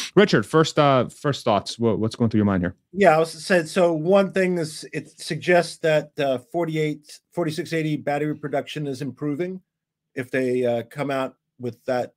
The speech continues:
Speaker 2: version of the, of the Y. Um, so that's hopeful. Um, it shows that they have dynamic pricing, and we kinda s-,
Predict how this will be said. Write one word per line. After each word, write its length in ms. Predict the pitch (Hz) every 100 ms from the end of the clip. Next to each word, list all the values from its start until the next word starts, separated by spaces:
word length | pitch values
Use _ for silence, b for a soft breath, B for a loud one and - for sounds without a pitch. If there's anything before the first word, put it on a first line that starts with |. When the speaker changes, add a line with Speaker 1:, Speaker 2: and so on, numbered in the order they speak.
| _
Speaker 2:
version 320 | 135 127 123
of 80 | 120
the, 200 | 113 104 _
of 160 | 113 104
the 100 | 117
Y. 420 | 120 120 127 - - _ _ _ _ _
Um, 240 | 120 120 120
so 120 | 156
that's 240 | 151 156
hopeful. 560 | - 156 147 170 185 - _ _ _ _ -
Um, 200 | 143 147
it 120 | 143
shows 500 | - 208 196 190 156
that 340 | 175 156 151 -
they 120 | 156
have 180 | 156 123
dynamic 580 | 156 156 170 170 160 156
pricing, 440 | 160 170 180 190
and 60 | 170
we 80 | 151
kinda 240 | 170 165
s-, 340 | 139 - -